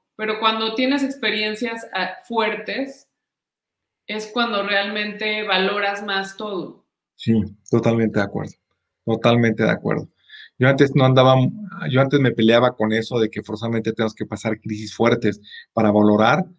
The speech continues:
Speaker 2: pero sí creo que nos mueve, nos sacude, nos hace replantearnos, nos, nos hace, eh, ver las cosas de diferente manera. En-, y, y eso,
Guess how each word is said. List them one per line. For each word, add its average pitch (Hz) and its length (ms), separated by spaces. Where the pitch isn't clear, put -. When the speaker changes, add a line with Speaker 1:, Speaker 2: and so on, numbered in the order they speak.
Speaker 2:
pero 120 180
sí 127 220
creo 131 400
que 123 80
nos 110 160
mueve, 110 400
nos 110 180
sacude, 113 560
nos 110 160
hace 127 180
replantearnos, 113 1400
nos, 107 300
nos 120 260
hace, 123 480
eh, 110 280
ver 123 160
las 123 180
cosas 117 300
de 113 100
diferente 104 520
manera. 101 420
En-, 110 180
y, 127 240
y 127 160
eso, 131 380